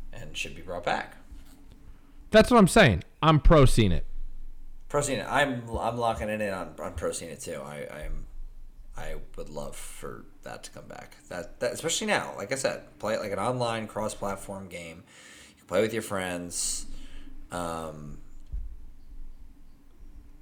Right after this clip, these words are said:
Speaker 1: you know, that, that, that could be, could be very useful. I played trivia the other night online. The trivia that we go to, we have a bar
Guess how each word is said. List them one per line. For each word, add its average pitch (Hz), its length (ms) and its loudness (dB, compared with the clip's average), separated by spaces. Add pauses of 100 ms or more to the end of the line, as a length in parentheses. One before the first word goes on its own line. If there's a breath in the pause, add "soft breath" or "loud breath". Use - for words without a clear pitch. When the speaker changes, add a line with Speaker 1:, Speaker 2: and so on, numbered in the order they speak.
(200)
Speaker 1:
you 98 120 -8
know, 78 300 -8
that, 117 220 -6 (220)
that, 117 240 -6
that 139 180 -2
could 147 120 -6
be, 131 360 -4 (160)
could 127 160 -6
be 117 100 -4
very 101 320 2
useful. 87 320 -6
I 98 120 -2
played 120 260 -2
trivia 107 480 0
the 101 220 -8
other 101 240 -4
night 90 600 -6
online. 87 580 -8
The 80 60 -8
trivia 92 440 -8
that 80 240 -8 (580)
we 131 120 -6
go 131 120 4
to, 113 200 -4 (120)
we 139 100 0
have 131 100 4
a 117 60 -4
bar 101 540 -2